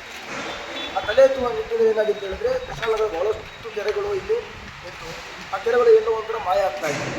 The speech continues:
ಕೆರೆಗಳು ಕಮ್ಮಿ ಆಗ್ತಾ ಇದೆ. ಎಲ್ಲ ಒಂದು ಕಡೆ ಈ ಭೂ ಮಾಫಿಯಾದವರು ಅದನ್ನು ಒತ್ತುವರಿ ಮಾಡುವಂಥ ಎಲ್ಲ ಲಕ್ಷಣಗಳು ನಮಗೆ ಕಾಣ್ತಾ ಇದ್ದೀವಿ. ಏನು ಕುಶಾಲನಗರದ ಮುಖ್ಯ ರಸ್ತೆಯಲ್ಲಿ ಏನು ಮೈಸೂರು ಹಾಗೂ ಮಡಿಕೇರಿ,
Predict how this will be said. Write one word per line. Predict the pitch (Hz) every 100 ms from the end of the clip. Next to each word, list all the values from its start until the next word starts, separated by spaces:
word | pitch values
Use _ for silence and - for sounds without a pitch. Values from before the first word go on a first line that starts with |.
| - -
ಕೆರೆಗಳು | 214 220 202 208 -
ಕಮ್ಮಿ | 202 202
ಆಗ್ತಾ | 185 -
ಇದೆ. | 151 151 170 - - - - -
ಎಲ್ಲ | 440
ಒಂದು | 494 466 440
ಕಡೆ | 440 453 - - - - 196
ಈ |
ಭೂ | 190 240
ಮಾಫಿಯಾದವರು | 220 208 196 196 190
ಅದನ್ನು | 185 180 185 185 -
ಒತ್ತುವರಿ | - 440 440 185
ಮಾಡುವಂಥ | 185 180 175 165 180 196 202 - -
ಎಲ್ಲ | - 214 226 208
ಲಕ್ಷಣಗಳು | 180 185 208
ನಮಗೆ | 185 196
ಕಾಣ್ತಾ | 151 156 151
ಇದ್ದೀವಿ. | 135 131 - - - - - - 180 214
ಏನು | 254 247 240 226 160 151
ಕುಶಾಲನಗರದ | 180 226 233 233 220
ಮುಖ್ಯ | 226 202 190 - 226
ರಸ್ತೆಯಲ್ಲಿ | 220 208 202 208
ಏನು | 202 196 180 - 165
ಮೈಸೂರು | 170 208 226 208
ಹಾಗೂ | 190
ಮಡಿಕೇರಿ, | 180 175 208 190 185 180